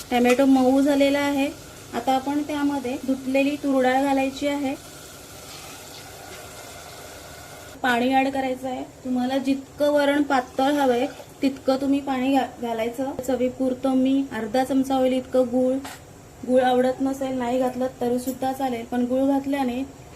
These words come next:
कोकम आणि गुळाची जी चव आहे त्यामुळे वरण खूप छान लागतं. व्यवस्थित ढवळून घ्यायचं आहे. आता वरण ढवळल्यानंतर कुकरला झाकण लावायचं आहे.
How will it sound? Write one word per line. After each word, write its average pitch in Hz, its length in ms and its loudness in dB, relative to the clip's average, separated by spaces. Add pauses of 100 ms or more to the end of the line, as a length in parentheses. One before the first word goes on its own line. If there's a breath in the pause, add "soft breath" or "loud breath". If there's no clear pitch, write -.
(220 loud breath)
कोकम 254 440 2
आणि 269 180 0 (200)
गुळाची 254 360 6
जी 269 140 -2
चव 269 280 0
आहे 233 240 -2 (460 loud breath)
त्यामुळे 240 500 2 (320)
वरण 226 320 -2
खूप 254 140 -2 (100)
छान 262 200 -2
लागतं. 262 360 -8 (580)
व्यवस्थित 240 540 0 (160)
ढवळून 240 400 4
घ्यायचं 262 400 4
आहे. 262 260 0 (340)
आता 262 220 2
वरण 262 280 4
ढवळल्यानंतर 277 840 2 (180)
कुकरला 254 460 4
झाकण 247 400 2
लावायचं 247 500 4
आहे. 262 240 0